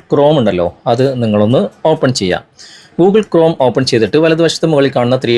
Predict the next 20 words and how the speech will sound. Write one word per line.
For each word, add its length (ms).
ഡോട്ട്സിൽ 360
ഒന്ന് 180
ക്ലിക്ക് 200
ചെയ്യുക. 260
എന്നിട്ട് 260
ഇവിടെ 200
സെറ്റിംഗ്സ് 560
കാണാൻ 280
സാധിക്കും, 340
അത് 120
നിങ്ങൾ 200
ഓപ്പൺ 200
ചെയ്യുക. 400
അതിനുശേഷം 500
ഇവിടെ 220
തന്നെ 200
നിങ്ങൾക്ക് 300
കാണാൻ 240
സാധിക്കും 320
addresses 440